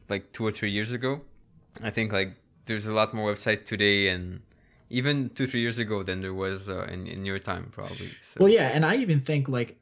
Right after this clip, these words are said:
Speaker 2: the, in the financial space, especially in the options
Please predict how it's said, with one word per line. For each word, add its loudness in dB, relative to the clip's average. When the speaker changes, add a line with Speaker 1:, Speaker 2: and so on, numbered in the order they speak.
Speaker 2:
the, 4
in 10
the 6
financial 2
space, 2
especially 4
in 8
the 2
options 6